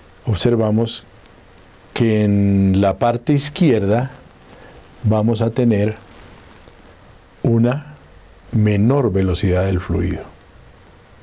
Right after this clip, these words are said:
Está pasando un fluido y cuando entra a la parte izquierda vamos a tener menor velocidad. En el centro,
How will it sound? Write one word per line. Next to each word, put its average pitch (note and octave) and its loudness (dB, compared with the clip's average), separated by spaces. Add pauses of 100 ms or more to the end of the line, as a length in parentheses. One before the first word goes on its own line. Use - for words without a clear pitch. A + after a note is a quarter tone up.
(180)
Está - -10
pasando G#2 -2
un G#2+ -2
fluido B2 2 (1080)
y G2+ 0
cuando F#2+ -2
entra A2+ 0
a - 2
la C3 0
parte G2+ -4
izquierda G#2 -2 (920)
vamos G#2 -2
a A#2 0
tener F#2 -4
menor G2 0
velocidad. F2 -2 (1200)
En C#3 2
el E3+ 2
centro, A#2 -2